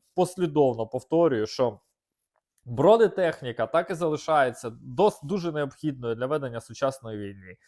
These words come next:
Що дрони вплинули на війну, та, дрони вплинули на війну, але не змінили її кардинально. І те, що ми зараз не бачимо великої кількості застосування бронетехніки, пов'язано лише з тим, що її просто нема у жодної зі сторін. І я описував, е, можливість, е,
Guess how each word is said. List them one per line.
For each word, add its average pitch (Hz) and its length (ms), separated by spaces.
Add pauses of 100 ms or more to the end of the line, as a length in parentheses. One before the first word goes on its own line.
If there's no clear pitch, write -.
(260)
Що 170 120
дрони 190 460
вплинули 196 680
на 135 120
війну, 127 280
та, 139 220
дрони 185 300
вплинули 143 540
на 120 100
війну, 110 300
але 190 200
не 196 100
змінили 185 420
її 160 140
кардинально. 135 800 (240)
І 135 100
те, 202 120
що 208 140
ми 190 100
зараз 190 340
не 175 80
бачимо 170 460
великої 165 440
кількості 151 420
застосування 147 720
бронетехніки, 151 760
пов'язано 147 500
лише 143 220
з - 80
тим, 180 180
що - 160
її 143 100
просто 143 360
нема 127 440 (260)
у 127 80
жодної 147 380
зі 123 120
сторін. 104 420 (340)
І 190 260
я 185 180
описував, 160 680
е, 123 340
можливість, 147 800
е, 104 200